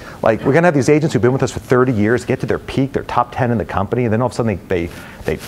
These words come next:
I don't know, they turn seventy-five and their sphere gets smaller 'cause they all moved to Florida. They're still great agents, but they gotten less business, and now I'm gonna roll her back?"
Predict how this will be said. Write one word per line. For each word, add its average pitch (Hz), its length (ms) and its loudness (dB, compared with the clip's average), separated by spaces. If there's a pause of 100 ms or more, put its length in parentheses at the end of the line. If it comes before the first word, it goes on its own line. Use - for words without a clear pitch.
(120)
I 78 100 -8
don't 71 80 -8
know, 90 120 0
they 85 120 -2
turn 98 180 -4
seventy-five 120 720 2
and 101 100 0
their 82 200 0
sphere 117 420 2
gets 117 220 0
smaller 107 400 4
'cause 110 100 2
they 95 100 2
all 107 120 4
moved 110 180 2
to 110 60 0
Florida. 113 340 2
They're 95 100 -2
still 180 200 0
great 113 300 2
agents, 117 320 2
but 98 120 0
they 95 240 0 (580)
gotten 127 360 2
less 120 180 0
business, 131 400 0
and 95 80 0
now 98 100 0
I'm 117 40 -2
gonna 98 140 -4
roll 95 160 2
her 90 80 0
back?" 87 420 -4